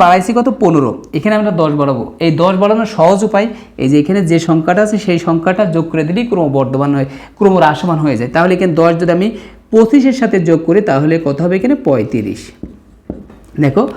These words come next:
তাহলে পনেরো বাড়লো, তারপরে দশ বাড়লো, ক্রমবর্ধমান, তারপর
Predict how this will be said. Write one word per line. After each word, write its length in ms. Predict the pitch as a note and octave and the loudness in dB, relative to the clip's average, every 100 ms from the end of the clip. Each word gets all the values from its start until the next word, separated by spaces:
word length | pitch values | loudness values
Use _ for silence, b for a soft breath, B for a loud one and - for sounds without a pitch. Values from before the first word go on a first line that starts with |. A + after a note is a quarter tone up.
| B B B | B B B
তাহলে 240 | C#3+ D3 F#3+ | 0 2 2
পনেরো 380 | F#3+ F#3 G3+ G3 | 2 4 4 4
বাড়লো, 320 | D3 D3 G3 | 4 2 0
তারপরে 300 | F3+ D3 C#3 | -2 -2 -2
দশ 240 | C3+ D#3 C3+ B2 | 0 0 0 -2
বাড়লো, 220 | A2 - - - | -4 -10 -12 0
ক্রমবর্ধমান, 760 | E3 E3 D3 D#3 D#3 G3 C4+ G#4 - | 2 4 4 2 2 0 0 -2 -2
তারপর 220 | E3+ | 0